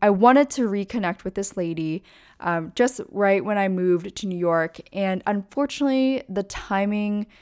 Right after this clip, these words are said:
did not work out well. Like, I, you know, we initially wanted to get coffee or lunch and catch up. And then we had, like, a couple rain checks and all these different things. Like, it just, timing didn't line up. And then holidays came and that made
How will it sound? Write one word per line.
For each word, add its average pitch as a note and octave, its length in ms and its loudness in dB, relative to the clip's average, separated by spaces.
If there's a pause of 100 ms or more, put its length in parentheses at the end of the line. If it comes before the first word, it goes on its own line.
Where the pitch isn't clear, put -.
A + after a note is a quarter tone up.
(720)
did A3 220 4
not G3+ 300 4
work F#3+ 240 0
out F#3 260 0
well. F3 400 2
Like, E3+ 360 -2
I, F3+ 460 2
you F#3+ 120 -6
know, F3+ 80 -2
we F3 300 -4
initially F3+ 360 -4
wanted E3+ 360 -4
to - 120 -14
get - 200 -10
coffee C#4 520 0
or G3 120 2
lunch A3+ 480 2
and E3 100 -8
catch D3+ 320 -6
up. G#3 320 6
And F3+ 180 0
then E3+ 240 -2 (300)
we G3+ 120 0
had, F3+ 280 0
like, E3+ 140 -6
a E3 80 -6
couple F#3 400 -4
rain A#3 340 2
checks A3 500 -4
and E3+ 120 -4
all A3 180 4
these A3+ 160 0
different G3+ 380 -4
things. F3 340 -4
Like, E3 180 -6
it - 120 -10
just, - 180 -12
timing A3 460 0
didn't G3+ 180 0
line F3+ 260 -2
up. E3+ 280 -2 (260)
And A#3 100 -2
then B3+ 120 6
holidays G3 760 4
came F#3 400 -6
and F3 200 -4
that F3 280 4 (340)
made F3+ 600 2